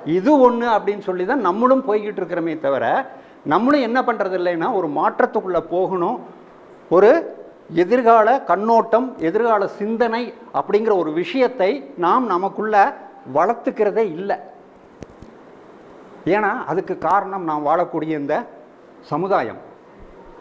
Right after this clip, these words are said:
நாம் வாழக்கூடிய குடும்ப சூழல், நாம் பணிபுரியக்கூடிய இடத்துல இருக்கக்கூடிய சூழல் நம்மளை என்ன பண்ணுதுன்னு கேட்டிங்கன்னா, செஞ்ச விஷயத்தையே தான் திரும்ப திரும்ப செய்ய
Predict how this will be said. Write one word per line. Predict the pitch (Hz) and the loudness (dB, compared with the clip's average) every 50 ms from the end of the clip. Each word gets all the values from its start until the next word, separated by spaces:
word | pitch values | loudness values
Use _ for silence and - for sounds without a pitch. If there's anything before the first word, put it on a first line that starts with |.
| - - - | -20 -10 -6
நாம் | 143 147 147 147 | -4 -2 0 2
வாழக்கூடிய | 143 156 196 202 - 190 175 165 156 - | 2 2 2 2 2 0 -2 -2 -4 -4
குடும்ப | - - 208 240 233 208 208 | -4 -4 -4 -2 -2 -2 -4
சூழல், | - - 185 180 175 156 120 107 - - - - - - - - - - - - - | -4 -4 -4 -2 -2 -2 -4 -6 -10 -16 -20 -20 -20 -20 -20 -20 -20 -20 -20 -10 -6
நாம் | 147 143 156 160 - | -4 -4 -2 -2 -2
பணிபுரியக்கூடிய | 180 214 240 226 247 226 220 214 196 208 - 175 170 175 190 240 262 - - - - | 0 0 0 0 0 2 2 2 2 0 -2 -4 -2 -2 -2 -2 -4 -6 -10 -12 -6
இடத்துல | 170 180 202 - 180 202 196 | -4 -4 -4 -2 0 0 0
இருக்கக்கூடிய | 185 175 180 160 160 165 147 151 147 | 0 -2 -6 -8 -6 -4 -4 -4 -4
சூழல் | - - - 226 247 233 214 185 175 | -4 -4 -4 -2 0 0 0 0 -2
நம்மளை | 175 165 165 151 | -2 -2 -2 -2
என்ன | 156 156 208 240 226 | -2 -2 -2 -4 -4
பண்ணுதுன்னு | - 202 190 180 185 185 175 160 | -2 -4 -4 -4 -4 -4 -4 -6
கேட்டிங்கன்னா, | 175 151 156 143 135 139 156 214 - - - - - - - | -6 -4 -4 -4 -2 -4 -4 -6 -10 -14 -20 -20 -20 -20 -20
செஞ்ச | - - - - 180 180 185 214 214 269 285 | -20 -14 -6 -2 0 0 0 0 2 2 2
விஷயத்தையே | 254 240 185 - 220 214 196 208 202 202 196 208 214 | 2 2 -2 -4 -2 -2 -2 -2 -4 -2 -2 -2 -2
தான் | 208 220 226 220 | -2 -4 -6 -6
திரும்ப | - 208 196 208 196 202 | -6 -6 -4 -4 -4 -4
திரும்ப | 196 - 196 190 190 180 202 302 - - - - - - - - - - - - - | -4 -2 -2 -2 0 0 0 0 -2 -4 -12 -18 -20 -20 -20 -20 -20 -20 -20 -20 -20
செய்ய | - - - 190 190 196 196 220 262 320 - | -12 -4 -2 0 0 4 4 4 4 4 2